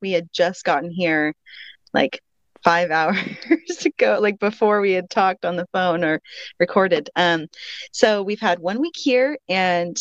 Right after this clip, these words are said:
we've gotten pretty settled. Um, it was Garrett's first week on his podiatry service, which is, you know, a surgery service. And it <laughs> was a doozy. Like, his schedule was crazy,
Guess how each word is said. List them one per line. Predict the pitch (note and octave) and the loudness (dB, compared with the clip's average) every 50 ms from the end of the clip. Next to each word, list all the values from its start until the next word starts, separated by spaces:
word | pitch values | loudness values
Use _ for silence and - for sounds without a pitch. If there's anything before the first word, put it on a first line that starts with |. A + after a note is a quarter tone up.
| - - - | -10 -6 -2
we've | F3+ G#3 G#3 | 0 0 2
gotten | - A3 G#3+ - C#4+ D4+ D4 | 2 0 0 2 0 0 0
pretty | - - C4+ C4 | 0 0 -2 -2
settled. | C4 - - A3+ G#3 G#3 G#3 G#3 G#3 G3+ - - | -2 -2 0 0 0 2 0 0 0 -2 -4 -2
Um, | - F#3+ F#3+ F#3 F3+ F3 E3 D#3 D3 F#2+ - G3 _ _ _ _ _ _ _ _ _ _ _ _ _ _ _ _ _ _ _ _ - - - | -2 0 0 2 0 0 0 -2 -4 -8 -10 -12 _ _ _ _ _ _ _ _ _ _ _ _ _ _ _ _ _ _ _ _ -12 -4 2
it | - G#3 | 2 2
was | G3+ G3+ G3+ F#3+ - | 2 0 -4 -6 -8
Garrett's | - - G3 G3 G#3 A#3 B3+ B3 - - - | -4 -4 -2 0 2 0 0 -2 -4 -12 -12
first | - - G#3 F#3+ F#3 F3 - - - - | -4 0 2 2 2 0 -4 -10 -12 -10
week | F3 E3+ G3 A3 A#3 A3+ G3 F3+ E3+ - - - - - - - - - - - - _ _ _ - | -6 -2 -2 0 0 0 0 -2 -4 -6 -8 -10 -8 -6 -6 -6 -6 -6 -8 -10 -12 _ _ _ 0
on | E3+ F3 E3+ E3 E3 E3+ | 2 2 2 0 -2 -4
his | E3+ E3 F3 D#3+ D#3+ - - - _ _ - | -4 -2 -2 -2 -2 -4 -8 -18 _ _ -4
podiatry | - - E3+ E3 E3+ E3+ - E3+ | 0 2 2 2 2 0 -2 -8
service, | - - E3 D#3 D3 D#3 D3+ D3+ - | -4 -2 0 0 2 0 -2 -2 -2
which | - D3+ - - | -4 -4 -2 -2
is, | D3+ D#3 D#3+ - - - | -2 -2 -4 -8 -6 -2
you | - D#3 | 0 2
know, | D3+ D3 | 2 0
a | D3+ | 0
surgery | - - B3 C4 A3 F#3 D#3+ E3+ | 2 2 2 2 2 -2 -4 -2
service. | - E3 D3+ D3+ C#3+ D3 D3+ D3+ - - - _ - - - - - - _ _ _ - | 0 0 0 2 2 0 0 -2 -6 -16 -20 _ -16 -14 -14 -14 -14 -16 _ _ _ 0
And | F3+ F#3 F3+ F3+ E3+ D#3+ E3 D#3+ D#3+ - - - _ _ - | 2 2 2 2 0 0 -2 -4 -4 -6 -12 -14 _ _ 0
it | F#3 F#3 G#3 A3+ - | 2 2 2 0 -2
<laughs> | |
was | - F#3+ F3+ - - - C4+ A3 G#3+ G3+ F3+ | -4 -8 -6 -4 0 0 2 2 0 -2 -6
a | D#3+ E3+ F3+ - - | -10 -12 -10 -4 0
doozy. | G3 G#3+ A#3 B3 A3+ A3 G#3+ F#3+ F3 E3 | 2 2 2 0 -2 -2 -2 -2 0 0
Like, | E3 E3+ E3+ | 0 0 0
his | G3 G3 G3 | -2 -4 -4
schedule | - - F3 F3 F3 - G3 F#3 | 0 0 0 0 0 0 -4 -2
was | E3+ D#3 - | -2 -4 -4
crazy, | - - - - - F3+ F3+ F3 F3 F3+ F3 - D#3+ D#3 D3 C#3+ E3+ | -8 -20 -16 -6 -2 0 0 0 0 -2 -4 -2 -2 0 0 0 -2